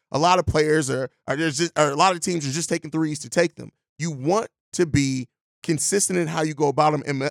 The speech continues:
and, and methodical in how you generate those threes. Yes, moving with the ball, creating those opportunities, right? The average three-pointers per game was at, was thirty-three point three. And seventeen threes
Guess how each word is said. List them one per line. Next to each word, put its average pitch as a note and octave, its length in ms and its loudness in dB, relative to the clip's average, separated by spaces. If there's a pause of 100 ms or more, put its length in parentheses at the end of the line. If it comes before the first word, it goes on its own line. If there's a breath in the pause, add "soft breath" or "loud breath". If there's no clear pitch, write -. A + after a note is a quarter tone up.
and, C3+ 240 -2
and C#3 160 -2
methodical E3 600 0
in C3+ 60 -4
how D#3 140 -4
you D3+ 160 -2
generate C#3+ 420 2
those B2 220 -4
threes. E3 360 -2 (200)
Yes, F3 240 4
moving F3 300 0
with F3 100 0
the D3+ 80 -8
ball, A#2+ 280 2
creating F3 360 -6
those F3 240 -4
opportunities, A#2 680 -6
right? D3+ 220 0 (300)
The - 120 2
average A#3 320 0
three-pointers F#3 460 -4
per D#3+ 100 -8
game D3 240 -2
was C#3 140 -4
at, C3 200 0
was D3 200 0
thirty-three E3+ 460 -4
point A#2+ 260 -6
three. - 160 -20 (340)
And D#3 100 -2
seventeen G3+ 480 -4
threes F3 400 0